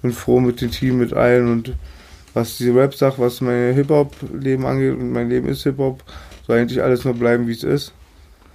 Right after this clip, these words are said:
Aber wir probieren halt auch, du musst nach den Jupiter greifen, wenn du die Sterne erreich-, den Himmel erreichen willst. Also wir probieren halt alles richtig zu machen und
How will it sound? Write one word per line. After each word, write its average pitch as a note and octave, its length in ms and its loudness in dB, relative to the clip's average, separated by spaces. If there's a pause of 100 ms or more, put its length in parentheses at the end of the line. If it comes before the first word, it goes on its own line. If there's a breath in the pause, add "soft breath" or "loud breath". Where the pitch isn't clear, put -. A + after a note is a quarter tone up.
(320 soft breath)
Aber A#2+ 300 2 (400)
wir B2 240 2
probieren B2 360 2
halt A#2+ 180 2
auch, A#2+ 180 2 (380 loud breath)
du C3+ 80 -8
musst C3 500 -6 (440)
nach B2+ 420 -4
den B2+ 140 -6
Jupiter C3+ 420 0
greifen, B2 340 2
wenn B2 80 0
du A#2+ 80 -2
die A#2+ 60 -4
Sterne C3 380 2
erreich-, B2 540 -2
den B2 140 0
Himmel C#3 160 0
erreichen A#2+ 400 0
willst. C3+ 260 0 (440 loud breath)
Also A#2 240 2
wir A#2 80 -2
probieren B2 340 2
halt A#2 180 2
alles A#2 280 0
richtig A#2 300 -4
zu - 120 -8
machen A2+ 320 -2
und A2+ 220 -6